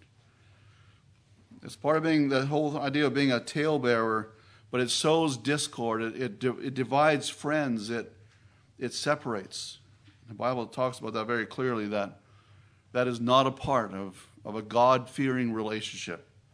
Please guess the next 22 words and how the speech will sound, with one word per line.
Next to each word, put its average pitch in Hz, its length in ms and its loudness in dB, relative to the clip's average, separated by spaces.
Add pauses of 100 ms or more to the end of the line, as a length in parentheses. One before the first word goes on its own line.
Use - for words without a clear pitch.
(1120)
So - 160 -2
we 175 120 6
must 180 260 6
be 165 120 6
also, 160 480 8
uh, 127 180 -2 (640)
I 120 80 0
think, 151 220 2
on 143 280 8
guard 147 500 10 (1000)
today, 143 380 4
not 139 220 8
only 160 580 4 (160)
in 123 160 0
the 123 160 0 (220)
whole 151 180 4
idea 143 300 6
of 113 100 -2
talebearing 123 680 0
with 120 120 -2
our 120 180 2
words, 113 600 -2